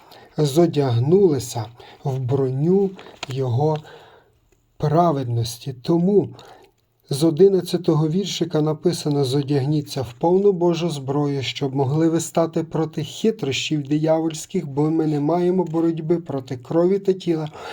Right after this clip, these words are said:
а проти початків, проти влади, проти світоправителів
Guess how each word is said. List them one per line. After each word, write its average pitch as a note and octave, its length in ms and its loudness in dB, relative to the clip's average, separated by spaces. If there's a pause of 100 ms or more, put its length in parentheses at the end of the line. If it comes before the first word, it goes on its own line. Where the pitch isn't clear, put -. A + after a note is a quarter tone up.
(220)
а D#3 120 4
проти D3+ 640 -2 (400)
початків, F3 800 -2
проти C#3 380 -4
влади, E3 480 2
проти D3 380 -4
світоправителів E3 1160 -2